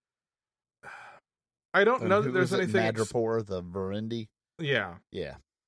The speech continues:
Speaker 1: I don't know that there's anything explicitly that says that's coming, but I feel like, I feel like knowing that this book is sort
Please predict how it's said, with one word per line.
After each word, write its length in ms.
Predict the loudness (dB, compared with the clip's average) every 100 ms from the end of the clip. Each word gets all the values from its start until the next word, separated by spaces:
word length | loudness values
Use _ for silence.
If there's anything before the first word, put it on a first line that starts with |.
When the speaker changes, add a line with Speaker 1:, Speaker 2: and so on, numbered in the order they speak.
| _ 0
Speaker 1:
I 100 | 2
don't 120 | 2 2
know 100 | 2
that 100 | 2
there's 240 | 2 0
anything 300 | -4 -6 -8
explicitly 800 | -12 -16 -12 -8 -8 -8 -6 -6
that 180 | -8 -12
says 540 | -14 -6 -4 -2 -4
that's 300 | -4 -4 -6
coming, 640 | -8 -4 -2 -4 -10 -8 -4
but 140 | -4
I 120 | -4
feel 320 | -6 -2 0 2
like, 440 | 2 2 -2 -4
I 80 | 0
feel 160 | 4 4
like 160 | 4
knowing 500 | 0 2 4 4 2
that 220 | -2 -2 -2
this 200 | -4 -2
book 280 | -2 -2 -2
is 140 | -6
sort 400 | -6 -2 0